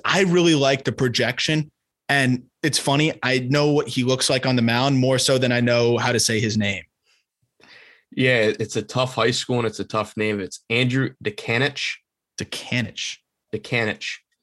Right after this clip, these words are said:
Speaker 2: I don't know how to say the high school. I think Brebeuf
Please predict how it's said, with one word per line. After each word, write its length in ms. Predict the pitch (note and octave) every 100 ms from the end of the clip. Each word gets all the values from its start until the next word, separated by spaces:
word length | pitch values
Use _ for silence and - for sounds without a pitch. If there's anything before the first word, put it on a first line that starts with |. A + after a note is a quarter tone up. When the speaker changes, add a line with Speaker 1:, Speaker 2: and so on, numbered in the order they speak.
| _
Speaker 2:
I 100 | G2+
don't 280 | G#2+ B2+ C#3
know 60 | C#3
how 100 | B2+
to 80 | A#2+
say 140 | C3
the 100 | A#2
high 140 | A2
school. 320 | G#2 - F2+ - _ _ _ -
I 80 |
think 300 | G2 A#2+ - _ - - _
Brebeuf 1080 | G#2+ G#2+ A#2 B2+ B2 A#2+ B2+ C3+ C3 - -